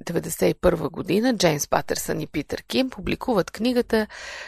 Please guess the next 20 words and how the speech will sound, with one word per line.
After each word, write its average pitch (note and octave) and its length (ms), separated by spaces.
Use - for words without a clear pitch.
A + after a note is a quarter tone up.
"Денят, G3 320
в - 60
който A#3+ 280
Америка F#3 400
каза F3+ 340
истината". - 640
В F#3+ 180
нея F#3 180
те F3 140
представят - 600
проучвания, A#3+ 680
правени A#3 420
сред A3+ 260
американци. F#3 800
В G3+ 220
едно A#3+ 280
от F#4 120
тях B3 240
задават G3+ 460
въпроса: - 540